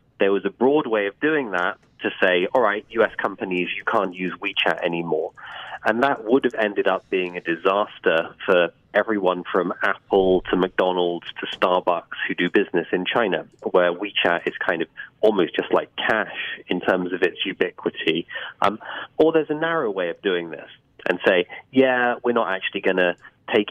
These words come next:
aim at the big things which matter for the bottom line for U S corporations." Um,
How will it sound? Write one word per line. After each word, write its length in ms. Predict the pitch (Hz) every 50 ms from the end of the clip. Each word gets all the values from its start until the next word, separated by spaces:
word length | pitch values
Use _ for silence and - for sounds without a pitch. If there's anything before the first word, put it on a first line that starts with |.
| - -
aim 260 | 101 98 98 92 92
at 120 | 92 -
the 60 | - 98
big 240 | - - 107 - - -
things 280 | 107 92 90 90 - -
which 120 | 90 - - 95
matter 360 | 92 87 85 - - - 90 -
for 80 | - -
the 80 | 85
bottom 340 | - - 90 90 90 87 87
line 380 | 87 85 82 85 85 80 80 80 -
for 60 | -
U 220 | 92 87 85 82 82
S 100 | 80 - -
corporations." 880 | - - 90 85 - - - 82 80 80 - - - - - - - - - - - - - - - -
Um, 120 | 101 95